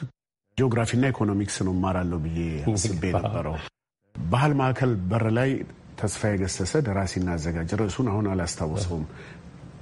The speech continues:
Speaker 1: «የቲያትር ዲፓርትመንት ሶስተኛ ዓመት ተማሪዎች የሚያቀርቡት» ይላል። ይሄ ነገር በዲፓርትመንት ደረጃ በዩኒቨርሲቲ
Speaker 2: ትምህርት
Speaker 1: ደረጃ
Speaker 2: ደረጃ።
Speaker 1: ይሰጣል የሚለውን እዛ ጋ ነው ያየሁት። ይሄ የጋሽ ተስፋዬ ገጠመኝ ነው።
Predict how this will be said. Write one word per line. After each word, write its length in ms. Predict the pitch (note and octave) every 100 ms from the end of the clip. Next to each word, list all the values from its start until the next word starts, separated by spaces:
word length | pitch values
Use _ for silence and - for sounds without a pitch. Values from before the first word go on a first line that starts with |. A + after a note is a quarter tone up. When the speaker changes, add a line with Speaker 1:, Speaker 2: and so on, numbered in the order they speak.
| -
Speaker 1:
«የቲያትር 600 | A2 A#2+ A2 C3 C3 E3+
ዲፓርትመንት 680 | C3 A#2+ - A2 - G2+ E3 E3
ሶስተኛ 400 | C3+ - A2+ G#2
ዓመት 200 | G#2 B2
ተማሪዎች 540 | A2 G2 F#2+ F#2 D3 E3
የሚያቀርቡት» 680 | G2+ F#2+ F#2 D#2+ D2+ -
ይላል። 300 | - C#2 C2 - - _ _ _ -
ይሄ 120 | F#2+
ነገር 240 | G#2+ A#2 C3
በዲፓርትመንት 720 | A#2+ A2+ - A#2 - C3+ C#3+ F3+ C3+
ደረጃ 300 | C3 D#3+ F#3+ G3
በዩኒቨርሲቲ 460 | C3 G#2+ G#2 G2+
Speaker 2:
ትምህርት 160 | - A#2+
Speaker 1:
ደረጃ 240 | G2 F#2+ F#3
Speaker 2:
ደረጃ። 220 | G3 B2+
Speaker 1:
ይሰጣል 600 | C3 B2+ - D3+ - C3+ C3
የሚለውን 420 | B2+ B2+ D3 B3+
እዛ 140 | E3 C#3+
ጋ 180 | C3 A#2+
ነው 100 | A2
ያየሁት። 340 | F#2+ E2 F#2 F#2 _ _ _ _ _ _ _ _
ይሄ 180 | A#2+ D3 E3+ D3+
የጋሽ 360 | A2 A#2 C3+ C3+
ተስፋዬ 360 | - B2+ - G#2 F#2+ - F#2
ገጠመኝ 460 | A#2 - G2 G#2
ነው። 120 | D2